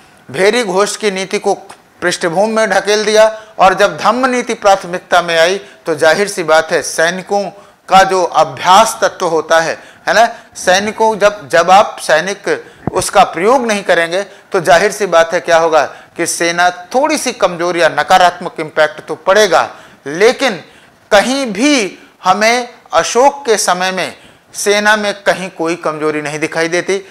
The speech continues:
सेना की संख्या में कमी नहीं किया गया। Clear है? ना कहीं विद्रोह हुए, ना कोई ऐसा भाग है जो, अ, क्या कहते हैं, मौर्य साम्राज्य से बाहर रहा। तो ये कहना कठिन है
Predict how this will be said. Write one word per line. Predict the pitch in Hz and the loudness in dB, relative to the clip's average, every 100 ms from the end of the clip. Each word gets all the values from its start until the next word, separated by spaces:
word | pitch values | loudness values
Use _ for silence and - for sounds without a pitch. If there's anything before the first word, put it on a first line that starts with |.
| _ | _
सेना | - 190 175 170 | -6 -2 0 -2
की | 170 | -2
संख्या | 147 156 151 151 | -8 -8 -6 -6
में | 143 135 | -6 -6
कमी | 143 151 | -6 -6
नहीं | 165 165 | -8 -8
किया | 160 170 165 | -4 0 0
गया। | 165 175 185 - _ _ | 0 -2 -2 -10 _ _
Clear | 170 202 220 | 0 4 4
है? | 180 - - _ 147 | 4 0 -20 _ -6
ना | 175 220 | 2 2
कहीं | 220 208 208 | 4 2 0
विद्रोह | 165 147 160 196 190 | -4 -4 0 2 2
हुए, | 190 196 202 - _ _ _ _ 165 | 0 -2 -4 -10 _ _ _ _ 0
ना | 214 | 2
कोई | 233 254 233 | 4 4 4
ऐसा | 220 233 | 4 4
भाग | 208 190 208 196 | 4 6 4 6
है | 214 | 2
जो, | 185 196 156 - - - | 4 2 2 -4 -20 -4
अ, | 151 160 | 0 0
क्या | 160 180 | 2 2
कहते | 175 175 175 | 2 0 0
हैं, | |
मौर्य | 160 170 180 | 0 2 2
साम्राज्य | 170 160 160 151 147 | 2 -2 0 -2 -2
से | - | -6
बाहर | 135 143 139 | 0 2 4
रहा। | 170 175 | 4 4
तो | 196 - - - | 2 -2 -14 -4
ये | 202 208 | 0 0
कहना | 208 190 233 | 2 2 2
कठिन | 226 202 214 254 | 4 2 0 -2
है | 175 165 | 0 0